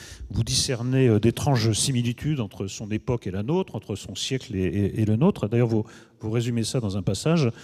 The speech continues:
où vous faites le, le balancement entre son siècle et le nôtre. Découverte de l'Amérique et mondialisation, invention de l'imprimerie et planète numérique,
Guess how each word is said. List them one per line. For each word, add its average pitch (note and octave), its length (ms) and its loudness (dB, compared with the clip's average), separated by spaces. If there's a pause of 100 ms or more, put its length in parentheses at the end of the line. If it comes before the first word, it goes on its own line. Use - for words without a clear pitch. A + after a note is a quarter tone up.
(120)
où A2 40 -8
vous G#2 80 -6
faites - 220 -6
le, G2 100 -4
le F#2+ 140 -4
balancement A#2+ 440 -2
entre B2+ 180 -10
son A2 160 -14
siècle - 280 -10
et F#2+ 60 -8
le G2+ 60 -10
nôtre. D#3 260 -6 (500)
Découverte D3 480 -2
de B2+ 80 2
l'Amérique C3 580 4
et C3+ 100 4
mondialisation, C3 1080 0
invention C3 480 0
de A2+ 80 0
l'imprimerie A2+ 680 -2
et C#3+ 120 0
planète C3 480 -2
numérique, A2 640 -2